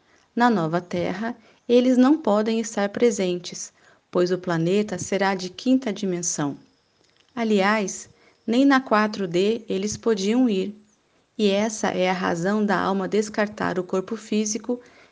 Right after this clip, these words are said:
sempre que precisa ir para a quatro D. Os elementais presentes ao corpo material voltam para dois D na medida que ele se decompõe após o desencarne. Agora,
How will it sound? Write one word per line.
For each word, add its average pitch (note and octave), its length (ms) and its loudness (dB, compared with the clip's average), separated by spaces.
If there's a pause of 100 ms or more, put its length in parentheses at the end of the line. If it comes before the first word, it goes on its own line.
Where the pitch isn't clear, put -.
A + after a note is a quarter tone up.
sempre C4+ 480 2
que B3+ 160 -4
precisa A3+ 580 -2
ir G3+ 220 0
para G3+ 240 0
a G3+ 40 -4
quatro F#3+ 400 -4
D. D#3+ 280 -2 (960)
Os F3 160 0
elementais F3 720 0
presentes F#3 720 -2
ao F3 100 -2
corpo E3+ 380 -4
material G3 720 0 (500)
voltam B3+ 560 2
para F3+ 320 0
dois G#3 340 0
D G#3+ 300 2 (360)
na B3+ 120 2
medida A#3 500 2
que A3+ 180 -4
ele G#3 160 2
se G#3 140 0
decompõe G3 760 -2
após F#3+ 460 -2
o G3 60 -4
desencarne. F#3 840 -4 (1300)
Agora, F3+ 560 2